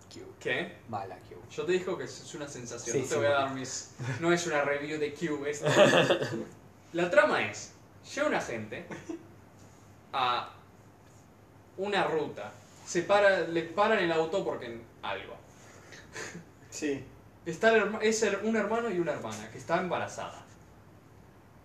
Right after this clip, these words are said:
Speaker 2: Y llegan a este lugar donde la pasto es muy alto.
Speaker 1: <laughs> Tall grass.
Speaker 2: Ahí tenés el título.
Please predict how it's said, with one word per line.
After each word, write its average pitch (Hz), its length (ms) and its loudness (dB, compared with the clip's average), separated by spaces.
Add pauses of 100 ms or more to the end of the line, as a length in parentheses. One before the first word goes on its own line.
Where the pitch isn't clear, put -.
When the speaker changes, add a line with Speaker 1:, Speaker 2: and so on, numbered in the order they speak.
(220)
Speaker 2:
Y 233 140 -6
llegan 262 420 0
a 175 200 0
este 190 260 -2
lugar 190 260 6
donde 175 280 -2
la - 280 -6 (800)
pasto - 300 -2
es 170 80 -8
muy 143 160 -8
alto. 185 320 4
Speaker 1:
<laughs> - 1500 -8
Tall 143 220 4
grass. 170 200 2
Speaker 2:
Ahí 156 160 4
tenés 165 240 0
el 147 120 -4
título. 175 260 -8